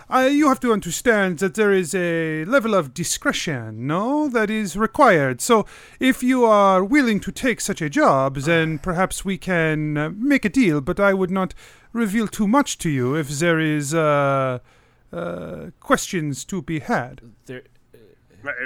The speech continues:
Speaker 3: you want us
Speaker 2: we
Speaker 3: to be
Speaker 2: can be
Speaker 3: quiet
Speaker 2: quiet
Speaker 3: about
Speaker 2: and
Speaker 3: it.
Speaker 2: we can have a discretion, but we also need to know what we're gonna do. We can't say, we can't agree to a deal.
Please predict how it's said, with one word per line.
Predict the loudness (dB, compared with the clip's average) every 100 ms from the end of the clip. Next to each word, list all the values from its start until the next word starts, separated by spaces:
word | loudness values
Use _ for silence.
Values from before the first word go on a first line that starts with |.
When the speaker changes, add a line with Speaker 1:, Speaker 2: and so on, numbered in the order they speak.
| -10 -8
Speaker 3:
you |
want | -6
us | -6
Speaker 2:
we |
Speaker 3:
to | -6
be |
Speaker 2:
can | -2
be |
Speaker 3:
quiet | 0 2
Speaker 2:
quiet | 2 0
Speaker 3:
about | -6
Speaker 2:
and |
Speaker 3:
it. | -12
Speaker 2:
we |
can | -10
have | -10
a | -12
discretion, | -14 -10 -10 -10 -16
but | -14
we | -12
also | -10 -10 -12
need | -14 -14
to | -14
know | -12 -12 -14 -18 _ _ _
what | -20 -20 -12 -8 -6
we're | -6 -6
gonna | -8 -12 -12
do. | -14 -14 -20 _ _ _ _ _
We | -14
can't | -6 -6 -6
say, | -4 -4 -4
we | -8
can't | -8 -6
agree | -6 -8 -8
to | -6
a | -8
deal. | -6 -6 -6 -8